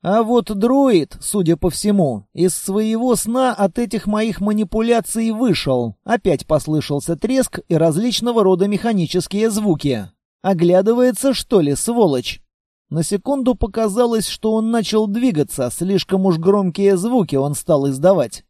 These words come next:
Я похолодел внутри, представив, как машина идет сюда.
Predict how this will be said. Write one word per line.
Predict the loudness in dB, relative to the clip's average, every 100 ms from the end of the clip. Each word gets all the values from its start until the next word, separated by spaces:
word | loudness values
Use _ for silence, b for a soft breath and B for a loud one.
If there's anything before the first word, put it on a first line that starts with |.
| _ -6
Я | 0 0
похолодел | 0 -2 0 0 2 4 2
внутри, | 2 0 0 0 0 0
представив, | 0 -2 -2 -4 -2 0 -2 -4
как | -4 -4
машина | 0 -2 0 -2 0 2 0
идет | 2 0
сюда. | 0 -2 2 0 0